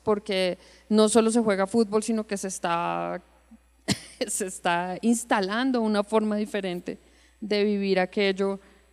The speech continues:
en un escenario donde es supremamente difícil, o desde la tribuna, el, el validar mi opinión, porque es que ella no sabe, ya no, eh, las señoras no saben lo que es un, un fuera de lugar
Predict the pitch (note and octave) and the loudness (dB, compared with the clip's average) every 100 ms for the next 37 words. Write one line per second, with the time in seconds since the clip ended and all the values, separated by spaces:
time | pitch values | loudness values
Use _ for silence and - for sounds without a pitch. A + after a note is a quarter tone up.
0 | - G3+ G3+ F#3 E3+ G#3 G3+ F3+ F3+ F#3+ | -2 4 6 4 4 4 4 2 0 0
1 | E3+ F3+ F#3 G3 G3+ A3 A#3+ A#3+ A3+ A3 | -2 -4 -6 -6 -4 -4 -2 -2 -2 -4
2 | - - - A#3 A#3+ A#3+ A#3+ A3+ A3 G3+ | -6 -20 4 8 10 10 8 8 4 2
3 | G3 A3 A#3+ B3+ B3 A#3 A3+ A#3 - G#3 | 4 6 6 6 4 0 -4 -6 -4 0
4 | G3+ F#3 E3+ - - - G#3+ F#3+ G#3 G#3 | 0 0 -6 -10 -6 4 4 6 6 8
5 | G#3 G#3 F#3+ G3+ G#3 G#3 A#3+ A#3+ G#3+ G3+ | 8 6 6 2 0 0 2 4 4 2
6 | G3+ A3 G#3+ F#3+ G3+ F#3+ G3 A3 G#3 A#3+ | 2 -2 0 -4 -4 -4 -4 -6 -6 -2
7 | A#3 A3+ G#3+ G#3+ G#3+ G#3 G3+ - - G3 | -2 0 -2 -2 -2 -2 -4 -8 -14 -10
8 | G3 F3+ F3+ F3+ G3 - A3 A#3 B3+ C4 | -6 -4 -2 0 -2 -2 -2 -2 -4 -4
9 | A#3 F#3+ F#3+ G3+ G3+ G#3 G#3 G#3+ G#3+ A#3 | -4 -4 -6 -8 -6 -6 -6 -6 -4 0
10 | A3+ B3 C4 G3 G#3 C#4+ A3 D#3+ | 0 0 -4 -6 -8 -8 -8 -10